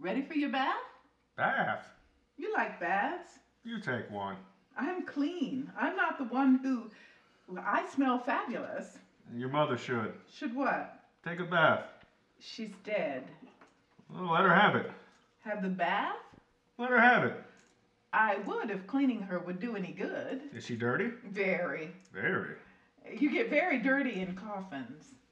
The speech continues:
Speaker 1: Come on, let's clean you up.
Speaker 2: I want to go.
Speaker 1: Where? Where is it you want to go this time?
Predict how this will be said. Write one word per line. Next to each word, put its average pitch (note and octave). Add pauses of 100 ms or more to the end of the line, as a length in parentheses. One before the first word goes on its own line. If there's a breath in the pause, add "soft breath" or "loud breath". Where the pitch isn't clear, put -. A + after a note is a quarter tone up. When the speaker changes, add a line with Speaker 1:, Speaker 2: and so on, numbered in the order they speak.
(440)
Speaker 1:
Come E4+
on, F3+
let's C#4
clean C#4
you A#3+
up. - (400)
Speaker 2:
I C#3
want E3
to C3+
go. A2+
Speaker 1:
Where? G3
Where G#3+
is A#3+
it G#3+
you G#3
want A#3
to F#3
go A#3
this C4+
time? C#3